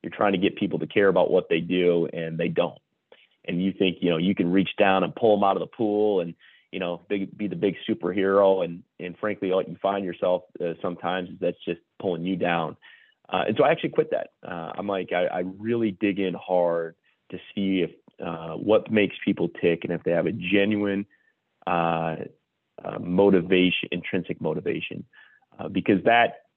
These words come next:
um, if you have that, there's, there's checkbox one. And, and then two is character. And of course, that means, you know, uh, having great integrity and things like that. But honestly,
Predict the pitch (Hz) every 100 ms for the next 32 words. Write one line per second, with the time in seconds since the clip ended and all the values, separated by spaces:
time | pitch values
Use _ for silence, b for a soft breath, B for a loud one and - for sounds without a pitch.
0 | _ - 90 87 85 82 76 - 90 90
1 | 104 90 92 90 - 85 85 - 82 -
2 | 85 - 82 - 90 - 120 113 - 104
3 | 110 110 104 - 151 135 - 143 127 -
4 | 95 - - - 98 - 92 95 _ b
5 | b b - 95 87 87 _ 80 82 101
6 | 90 98 92 80 - 92 90 87 80 87
7 | 82 82 - 101 160 87 92 170 190 175